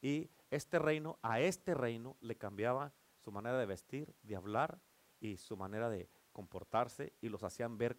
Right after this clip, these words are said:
como ellos, ¿ok? Y da man-, aún de la manera que hablaban les enseñaban el lenguaje de este reino, ¿ok? Ahora,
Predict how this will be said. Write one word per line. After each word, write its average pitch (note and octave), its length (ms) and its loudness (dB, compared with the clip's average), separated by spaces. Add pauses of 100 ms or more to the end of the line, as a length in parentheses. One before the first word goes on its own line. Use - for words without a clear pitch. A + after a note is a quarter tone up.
como A#2+ 340 -2
ellos, B2+ 440 0 (1000)
¿ok? B2+ 320 -2 (160)
Y B2+ 140 2
da A2+ 120 4
man-, G#2+ 260 -4
aún B2+ 340 0
de F3+ 80 4
la C#3 100 4
manera B2 320 2
que - 80 0
hablaban C#3 340 2
les G#2+ 120 -8
enseñaban G#2 440 -2
el G#2 80 -2
lenguaje F#2 380 -4
de F#2+ 60 -4
este - 200 -8
reino, F#2 320 -4 (1200)
¿ok? A#2 260 -4 (240)
Ahora, F#2+ 320 -2